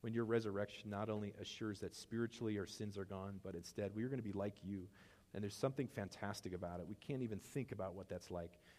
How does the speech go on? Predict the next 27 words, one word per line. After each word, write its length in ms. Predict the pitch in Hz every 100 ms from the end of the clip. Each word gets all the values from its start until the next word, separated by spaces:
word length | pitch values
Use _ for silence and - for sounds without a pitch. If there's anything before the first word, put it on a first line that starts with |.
| - -
Uh, 100 | -
but 200 | 117 110
that's 200 | 123 127
something 440 | - 131 131 120 104
we 120 | 110
look 160 | 107 -
forward 360 | 95 92 87 -
to. 180 | 90 - - - -
Not 220 | 123 131 139
just 240 | 127 -
a 40 |
new 140 | 107 101
body, 280 | 95 90 90
but 100 | 95
ultimately 500 | 107 110 107 98 98 95
being 280 | 107 107 104
with 220 | 101 -
you 200 | 101 101 101
in 120 | 104
your 120 | 101
presence, 560 | 98 98 92 92 - - - -
the 80 | 92
fulfillment 580 | 101 - 107 98 95 -
of 140 | 95 87 - -
heaven 260 | 98 92
to 60 | 85
come. 100 | -